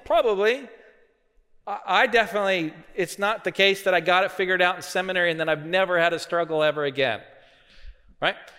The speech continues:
But when you figure out some truth, when you get some answers to the struggles you have, what does it produce in you but confidence? So that you may not,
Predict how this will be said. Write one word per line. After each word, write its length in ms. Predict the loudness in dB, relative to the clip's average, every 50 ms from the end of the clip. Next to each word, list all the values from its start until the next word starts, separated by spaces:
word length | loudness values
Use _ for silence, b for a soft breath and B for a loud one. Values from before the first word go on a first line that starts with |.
| -20 _ _ -20
But 520 | -4 0 0 0 0 -2 -8 -18 -20 -20 -14
when 460 | -10 -2 0 0 0 0 -2 -6 -6
you 160 | -6 -6 -8
figure 640 | -10 -12 -16 -8 -6 -6 -6 -4 -2 0 0 0 0 0
out 420 | 2 2 2 2 2 -2 -6 -12 -12
some 260 | -10 -8 -8 -8 -6
truth, 840 | -6 -6 -4 -2 0 0 2 0 0 -2 -8 -12 -14 -16 -18 -20 -20 _ _ _ b b b b b b _ _
when 240 | -6 -4 -4 -4 -2
you 140 | -4 -4 -6
get 280 | -4 2 2 2 2 2
some 260 | -2 -4 -4 -4 -4 -2
answers 500 | 0 0 0 0 0 -2 -4 -4 -4 -6
to 360 | -10 -10 -8 -6 -4 -6 -2
the 100 | -4 -4
struggles 580 | -4 -4 -2 0 0 0 2 0 -2 -4 -4 -4
you 160 | -4 -4 -2
have, 720 | 0 2 2 4 4 4 2 2 0 -2 -4 -6 -10 -20 B B B B B B B B B B
what 160 | -2 -2 0
does 180 | 0 0 0 -2
it 160 | -6 -6 -6
produce 460 | -6 -6 -6 -2 -2 -2 -2 -2 -6
in 280 | -12 -10 -10 -10 -8 -8
you 120 | -8 -8 -6
but 220 | -6 -8 -8 -8
confidence? 1000 | -18 -18 -8 -6 -6 -6 -6 -10 -14 -14 -14 -14 -14 -20 _ -20 -20 -20 -20 -20 _ b b b b b b b
So 200 | b -6 -4 -4
that 280 | 0 4 4 2 2 2
you 180 | -2 -4 -2 0
may 180 | 0 0 0
not, 240 | 2 2 0 0 -2